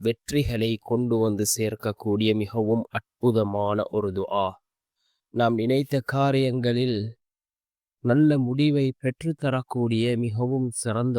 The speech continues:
ஒரு துஆவை தான் நாம் இன்றைய வீடியோவில் பார்க்க இருக்கின்றோம். அன்பார்ந்தவர்களே, அல்லாஹ்வின் நல்லடியார்களே, ஒவ்வொரு பரவான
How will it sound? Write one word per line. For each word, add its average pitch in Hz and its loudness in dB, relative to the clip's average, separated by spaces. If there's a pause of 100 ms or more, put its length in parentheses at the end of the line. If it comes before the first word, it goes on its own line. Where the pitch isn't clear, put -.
ஒரு 110 0
துஆவை 104 0
தான் 113 -2
நாம் 104 0
இன்றைய 110 0
வீடியோவில் 101 0
பார்க்க - -2
இருக்கின்றோம். 98 -4 (840)
அன்பார்ந்தவர்களே, 143 2 (240)
அல்லாஹ்வின் 120 0
நல்லடியார்களே, 113 0 (2500)
ஒவ்வொரு 170 4
பரவான 139 0